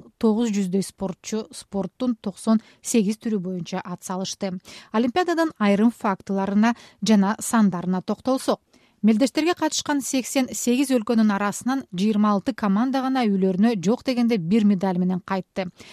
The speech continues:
Африка же Латин Америкасы бир да медаль уткан жок. Азиянын өкүлдөрү эки жүз токсон төрт медалдын ичинен жыйырма алты медаль жеңип алды. Кыргызстан бул Олимпиадада бир да медаль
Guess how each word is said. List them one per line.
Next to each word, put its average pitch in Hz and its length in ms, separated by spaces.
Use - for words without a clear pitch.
Африка 262 440
же 185 160
Латин 190 360
Америкасы 247 540
бир 196 220
да 214 220
медаль 185 380
уткан 185 360
жок. 202 220
Азиянын 190 540
өкүлдөрү 190 420
эки 233 220
жүз 269 160
токсон 220 400
төрт 285 240
медалдын 190 480
ичинен 196 420
жыйырма 220 480
алты 202 340
медаль 185 460
жеңип 185 320
алды. 185 320
Кыргызстан 226 600
бул 196 180
Олимпиадада 254 800
бир 190 240
да 233 140
медаль 185 400